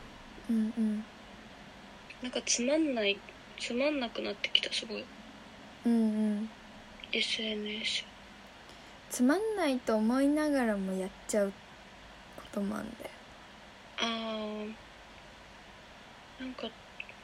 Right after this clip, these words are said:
Speaker 2: つまらなくて。
Speaker 1: うん。
Speaker 2: うん、すごい。前とかすごいちゃんとチェックしてたけど、
Speaker 1: うん。
Speaker 2: それもしなくて、YouTubeとかばっか見てる。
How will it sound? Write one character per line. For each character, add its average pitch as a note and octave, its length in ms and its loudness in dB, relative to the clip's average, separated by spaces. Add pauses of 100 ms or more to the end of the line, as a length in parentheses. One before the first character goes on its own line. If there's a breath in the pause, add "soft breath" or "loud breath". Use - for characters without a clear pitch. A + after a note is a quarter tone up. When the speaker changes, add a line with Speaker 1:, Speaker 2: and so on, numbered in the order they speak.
(880)
Speaker 2:
つ - 180 -2
ま B3+ 140 0
ら C4+ 240 4
な A#3 120 -2
く - 120 -6
て。 - 320 0 (140)
Speaker 1:
う A#3 60 4
ん。 A3 280 6 (1300)
Speaker 2:
う A#3+ 40 -2
ん、 A#3+ 360 -2
す - 180 2
ご B3 140 4
い。 A#3 180 0 (920)
前 C4+ 140 8
と B3 120 2
か A3 160 -2
す - 120 0
ご A#3 60 2
い A3+ 60 0
ち - 120 2
ゃ A3+ 60 0
ん A3 100 0
と A#3 160 -2
チ - 200 2
ェ - 20 0
ッ - 40 -4 (180)
ク G#3+ 100 0
し - 120 4
て - 120 -6
た G#3+ 140 -2
け - 140 -4
ど、 F#3 200 2
Speaker 1:
う B3 60 2
ん。 A3+ 280 6 (1600)
Speaker 2:
そ - 160 0
れ A#3+ 120 6
も A#3+ 480 -2
し - 240 0
な A#3+ 200 0
く - 100 -10 (140)
て、 A3 320 -2 (840)
YouTube A#3 580 4
と A3+ 120 4
か G#3 180 -4
ば G#3 80 -2
っ - 20 -10 (100)
か G#3+ 80 -4
見 G#3+ 180 -2
て - 160 0
る。 - 60 -4